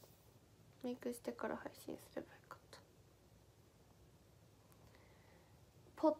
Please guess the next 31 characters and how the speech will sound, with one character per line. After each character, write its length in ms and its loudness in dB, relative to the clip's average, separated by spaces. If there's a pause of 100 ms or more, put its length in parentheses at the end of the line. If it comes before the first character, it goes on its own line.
と 120 10
今 220 8
か 160 6
ら 80 8
メ 200 8
イ 40 4
ク 180 2
し 120 -2
て、 240 2 (680)
も 120 4
う 60 6
一 140 -2
回 140 4
配 200 4
信 200 -12
し 140 -6
よ 120 6
う 20 -20
か 120 2
な。 80 -4 (4000)
握 100 0 (100)
手 80 -8
会 220 8
楽 180 8
し 120 6
み 160 6
ま 200 6
す。 140 -12 (100)
楽 220 4
し 140 4
み。 240 4